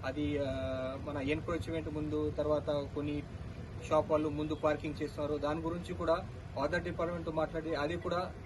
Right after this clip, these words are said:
రిజాల్వ్ చేయడానికి మన సైడ్ నుంచి ప్రయత్నం చేస్తాము.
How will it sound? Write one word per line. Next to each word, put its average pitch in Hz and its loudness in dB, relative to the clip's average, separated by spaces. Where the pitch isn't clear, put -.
రిజాల్వ్ 175 4
చేయడానికి 165 -2
మన 151 -2
సైడ్ 147 -2
నుంచి 147 -6
ప్రయత్నం 135 -8
చేస్తాము. 117 -8